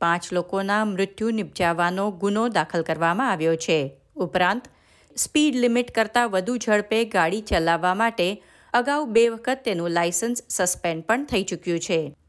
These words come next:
આજે વીડિયો દ્વારા તેણે અદાલતમાં હાજરી આપી હતી.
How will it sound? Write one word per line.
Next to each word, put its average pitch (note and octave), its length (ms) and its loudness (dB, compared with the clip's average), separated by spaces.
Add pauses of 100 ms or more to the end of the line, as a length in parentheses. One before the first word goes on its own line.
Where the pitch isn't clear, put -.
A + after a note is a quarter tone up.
(640)
આજે E3+ 280 0
વીડિયો G#3 400 2
દ્વારા G#3 420 0 (220)
તેણે C4 200 0
અદાલતમાં F3+ 840 -2
હાજરી F3+ 340 0
આપી E3+ 220 -2
હતી. E3 440 -4